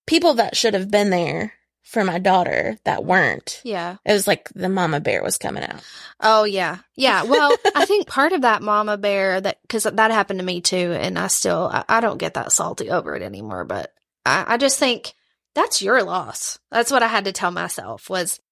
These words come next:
Speaker 2: "That is your loss because you will never know this child in the way that I do."
Speaker 1: Well, and it's setting up that boundary, not, like, putting your kid in an enclosed box and not ever letting them meet their family or whatever, but if you're gonna be a part of my kid's life, be consistent.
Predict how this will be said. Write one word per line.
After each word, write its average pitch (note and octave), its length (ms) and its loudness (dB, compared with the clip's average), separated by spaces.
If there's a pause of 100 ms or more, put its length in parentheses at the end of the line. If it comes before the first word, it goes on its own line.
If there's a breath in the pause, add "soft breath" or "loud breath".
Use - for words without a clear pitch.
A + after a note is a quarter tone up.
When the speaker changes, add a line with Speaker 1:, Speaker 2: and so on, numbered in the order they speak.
(160)
Speaker 2:
"That A#3 180 2
is C4 160 2
your A#3+ 220 6
loss F#3 520 2
because F#3 760 -2
you A3 160 -6
will A3 140 -4
never G3 280 -4
know F3+ 200 -6
this - 200 -6
child - 500 -12
in F#3+ 160 -8
the F#3 160 -6
way F3+ 200 -6
that D#3+ 160 -10
I C#3+ 160 -12
do." - 160 -18
Speaker 1:
Well, E4+ 100 4
and A#3+ 100 4
it's G#3+ 100 -4
setting G#3+ 260 2
up F3+ 140 -2
that F3+ 180 -2
boundary, F#3+ 440 2
not, G#3+ 220 2
like, F3 340 0 (380)
putting A#3+ 220 2
your G3 120 0
kid G3 440 0 (160)
in G3+ 140 0
an F3+ 100 -2
enclosed F#3 420 0
box F#3+ 320 2
and F#3 80 -4
not F3+ 140 2
ever E3+ 200 0
letting F#3 300 2
them E3 380 -6 (300)
meet A3 180 0
their F3 120 2
family G3 360 2
or D3+ 80 2
whatever, D#3 340 2
but F#3 300 4 (360)
if - 60 -18
you're A3+ 100 2
gonna G#3 140 2
be F3+ 80 4
a F#3 60 4
part F#3 180 0
of F3+ 60 -2
my D3 80 -2
kid's - 240 -6
life, F#3 380 2
be F3 100 -4
consistent. F3 600 -10